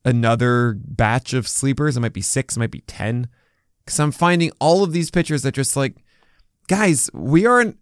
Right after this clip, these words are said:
giving them the respect they deserve. You know, at some point, guys need to be, like, S P ninety. But if there are forty guys that could all be S P fifty, then the one that is ninety is the sleeper, right?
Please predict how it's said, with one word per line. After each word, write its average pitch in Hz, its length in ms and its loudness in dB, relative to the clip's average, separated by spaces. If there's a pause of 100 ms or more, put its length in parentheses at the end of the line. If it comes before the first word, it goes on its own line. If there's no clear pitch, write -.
(120)
giving 175 320 2
them 156 460 4
the 151 100 6
respect 143 480 2
they 139 140 2
deserve. 107 580 2 (440)
You 120 100 2
know, 127 160 6
at 120 180 4
some 180 240 2
point, 143 480 2
guys 127 320 2
need 127 120 2
to 120 100 2
be, 117 200 2
like, 110 280 0
S 117 220 0
P 107 240 -6
ninety. 95 580 -2 (680)
But 113 260 2
if 131 160 2
there 139 160 6
are 135 120 6
forty 160 560 2
guys 135 340 2
that 117 80 0
could 113 120 -2
all 120 200 0
be 117 180 -4
S 120 180 -2
P 110 140 -6
fifty, 104 420 -4
then 107 200 -2
the 107 80 -2
one 117 180 -2
that 113 120 0
is 107 120 -2
ninety 117 420 -2
is 113 140 0
the 135 120 -4
sleeper, 147 500 -2
right? 104 260 -4